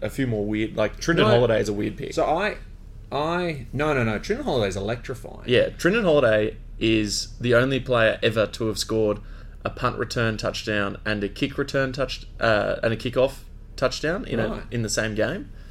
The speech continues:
Speaker 1: in the, in N F L. Uh, he ran, he one time, uh, he ran a ten flat,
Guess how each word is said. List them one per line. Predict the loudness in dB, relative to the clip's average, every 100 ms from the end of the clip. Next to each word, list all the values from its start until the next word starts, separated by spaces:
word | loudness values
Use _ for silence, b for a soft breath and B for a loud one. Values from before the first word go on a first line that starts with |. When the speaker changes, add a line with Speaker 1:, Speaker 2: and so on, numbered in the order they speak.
| B B -4
Speaker 1:
in | 0 2
the, | 2 0
in | 0 -2 -2
N | 0
F | 0
L. | 0 -2 -6 B B B -2
Uh, | 0 0
he | 0 0
ran, | 2 0 0 -4 -8 -6 0
he |
one | 2 2 0
time, | -2 0 -2 -4 -10 -16 -16 -16 -16 -8 -2
uh, | 2 2 0 -2 -6 -14 -6
he | 0 0
ran | 0 -6 0 2 4
a | 0
ten | -4 -2 0 0
flat, | -2 -4 -4 -4